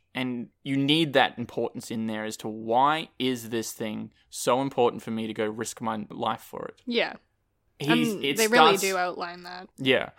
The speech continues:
Speaker 1: Well, it starts out talking about his grandfather and how he was in the war.
Speaker 2: I think it was actually great-grandfather, grandfather, father. Like, this thing's been in the family and up people's butts for generations, apparently, <laughs> so.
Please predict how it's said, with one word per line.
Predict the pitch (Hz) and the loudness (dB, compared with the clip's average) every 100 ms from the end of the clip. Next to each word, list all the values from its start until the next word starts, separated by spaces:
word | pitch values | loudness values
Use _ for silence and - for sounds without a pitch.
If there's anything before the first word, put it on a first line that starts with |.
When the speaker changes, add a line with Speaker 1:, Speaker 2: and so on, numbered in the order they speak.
| - - | -20 6
Speaker 1:
Well, | 170 | 8
it | 165 | 8
starts | - 175 - | 6 2 2
out | 151 117 | 0 2
talking | 139 143 | 0 0
about | 127 123 | 0 2
his | 117 | 0
grandfather | 117 113 113 123 110 110 110 | -4 -4 0 2 2 4 0
and | 110 | 0
how | 110 | -6
he | 110 | -6
was | 110 | -6
in | 113 | -8
the | 110 | -8
war. | 113 110 107 110 110 - _ _ | -2 2 2 2 0 -4 _ _
Speaker 2:
I | - 233 | -8 0
think | - | 2
it | |
was | 254 | 4
actually | 240 233 220 | 2 2 -2
great-grandfather, | 202 190 220 - 196 185 - 180 175 170 - _ _ | -2 0 0 0 -4 -4 -4 -6 -6 -14 -20 _ _
grandfather, | 202 180 180 185 175 175 - | -6 -6 -4 -6 -4 -10 -12
father. | 202 175 170 175 175 | -6 -6 -6 -10 -12
Like, | 180 170 - | -10 -12 -12
this | 196 - | -10 -6
thing's | 214 196 196 | -4 -6 -6
been | 202 190 | -6 -6
in | 185 | -6
the | |
family | 180 196 180 185 185 | -4 -2 -2 -4 -4
and | 175 175 - | -6 -10 -8
up | 185 175 | -8 -6
people's | - 185 180 - 180 | -10 -10 -12 -8 -4
butts | 175 - | -4 -4
for | - 180 | -8 -8
generations, | 180 170 175 180 180 180 175 | -10 -10 -6 -6 -6 -10 -12
apparently, | 190 190 165 170 233 | -4 -4 -4 0 2
<laughs> | 247 | 6
so. | 214 233 262 202 | 6 6 4 2